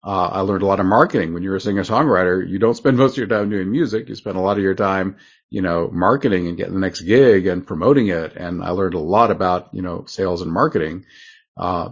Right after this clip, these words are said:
in my singer-songwriter years that I have since, you know, used and applied to my current business stuff. So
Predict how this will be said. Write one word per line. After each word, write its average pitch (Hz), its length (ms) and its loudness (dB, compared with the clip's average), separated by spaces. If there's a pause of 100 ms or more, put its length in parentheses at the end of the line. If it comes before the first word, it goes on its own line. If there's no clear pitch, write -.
(100)
in 95 280 -4
my 85 220 -6
singer-songwriter 85 760 -6
years 139 440 -2
that 87 200 -6
I 85 180 -6
have 92 200 -10
since, - 480 -14
you - 140 -10
know, 131 280 -14
used 85 300 -12
and 92 80 -8
applied 82 440 -6
to 95 100 -10
my 82 180 -6
current 147 320 -4
business 80 260 -8
stuff. - 280 -16
So - 360 -8